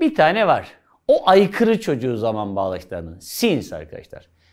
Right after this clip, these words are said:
Since de zaman uyumu yoktur. Nasıl yani? Since'in yanına iki gelir. Past. Karşıya have, has, üç gelir. Present.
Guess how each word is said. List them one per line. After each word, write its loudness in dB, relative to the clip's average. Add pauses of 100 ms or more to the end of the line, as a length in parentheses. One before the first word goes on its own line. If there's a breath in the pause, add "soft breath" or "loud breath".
Since 0
de 4
zaman 4
uyumu 2
yoktur. 0 (180 loud breath)
Nasıl 2
yani? 2 (120)
Since'in 2
yanına 2
iki 2
gelir. 2 (600)
Past. 4 (320 soft breath)
Karşıya 4 (180)
have, 4
has, 2
üç -4
gelir. -4
Present. 2